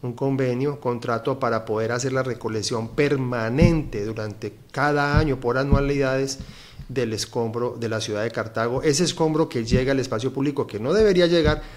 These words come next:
pero que ese escombro que llega, que la gente del infractor ambiental arroja al espacio público, que tiene comparendo.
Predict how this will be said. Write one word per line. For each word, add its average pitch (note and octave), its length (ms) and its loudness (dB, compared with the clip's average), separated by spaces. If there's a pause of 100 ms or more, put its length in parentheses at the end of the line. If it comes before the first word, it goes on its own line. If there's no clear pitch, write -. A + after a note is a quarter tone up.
(240)
pero B2+ 240 2
que A#2+ 120 -6
ese A#2 120 0
escombro C3+ 340 -4
que A2 180 -2
llega, B2 360 -2
que B2+ 100 -8
la A2+ 140 0
gente G#2+ 340 -4
del B2 220 0
infractor A2+ 400 4
ambiental A#2 420 -4
arroja A#2+ 500 2
al - 100 -12
espacio G2+ 320 -8
público, G2+ 440 -12
que G2 120 -14
tiene C#3+ 360 0
comparendo. G#2 460 -8